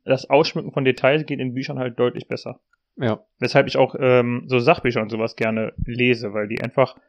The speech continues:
Speaker 1: du verstehst viel mehr, was, was die Leute dir sagen wollen, wenn die mehr Möglichkeiten haben, dir das zu sagen.
Speaker 2: Oder du kannst es nochmal lesen, wenn du es nicht verstehst.
Speaker 1: Ja, genau.
Speaker 2: Ähm,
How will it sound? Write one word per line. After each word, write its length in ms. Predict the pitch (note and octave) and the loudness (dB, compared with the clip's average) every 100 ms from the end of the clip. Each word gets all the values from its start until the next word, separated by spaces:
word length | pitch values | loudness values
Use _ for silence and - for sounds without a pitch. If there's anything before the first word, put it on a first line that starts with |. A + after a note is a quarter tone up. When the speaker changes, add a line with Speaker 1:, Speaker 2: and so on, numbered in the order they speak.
| _ _ - | _ _ -14
Speaker 1:
du 80 | C3+ _ _ | -14 _ _
verstehst 540 | - C3+ - D#3 D#3+ - | -6 -6 0 2 2 0
viel 180 | E3 D#3+ | -2 0
mehr, 240 | D3+ D3 | 2 4
was, 240 | A#2+ - - | 2 0 -4
was 160 | B2 | -2
die 40 | B2+ | 0
Leute 220 | A#2+ A#2+ | 0 2
dir 100 | A#2+ | 2
sagen 300 | A#2+ B2+ A2+ | 4 4 2
wollen, 300 | A2 A#2 C3 | -2 -4 -6
wenn 160 | D3+ A#2+ | -8 -6
die 320 | A#2+ A2+ A#2 - | -2 -4 -6 -8
mehr 360 | B2+ B2+ B2 | -2 2 2
Möglichkeiten 560 | A#2+ B2 A#2+ - - A#2+ | 2 -2 -4 -6 -10 -6
haben, 120 | A2+ | -8
dir 60 | A2 | -8
das 120 | - | -12
zu 100 | A2+ | -12
sagen. 260 | A2+ A2+ - - | -10 -10 -12 -14
Speaker 2:
Oder 240 | - G#2 G#2+ | -2 2 2
du 80 | G#2 | 0
kannst 220 | G#2+ G2 | -4 -4
es 40 | |
nochmal 300 | A2 - G2+ | -6 -4 0
lesen, 240 | G2 F#2+ G2 | 0 0 -2
wenn 100 | G2+ | -6
du 60 | |
es 140 | G2 - | -6 -10
nicht 120 | - | -16
verstehst. 460 | - - F#2+ F#2 | -16 -8 -6 -4
Speaker 1:
Ja, 160 | B2+ A#2+ | -2 -2
genau. 180 | A2 G#2 - - - - - - | -2 -8 -10 -8 -6 -4 -6 -2
Speaker 2:
Ähm, 460 | A#2+ A2+ A#2+ A#2+ | 2 2 2 -4